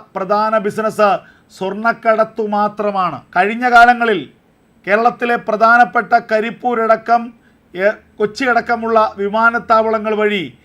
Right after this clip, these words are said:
വന്നിരുന്ന സ്വർണത്തിൻ്റെ കണക്ക്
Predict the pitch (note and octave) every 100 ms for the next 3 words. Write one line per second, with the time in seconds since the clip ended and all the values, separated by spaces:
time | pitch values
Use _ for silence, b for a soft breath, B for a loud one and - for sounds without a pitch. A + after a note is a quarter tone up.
0 | b b b - F3+ G#3+ A#3 A#3 A3+ A3
1 | G#3+ - - G3+ G3+ A3+ A#3+ - A#3+ A3
2 | A3+ A3 G#3 A3 G#3+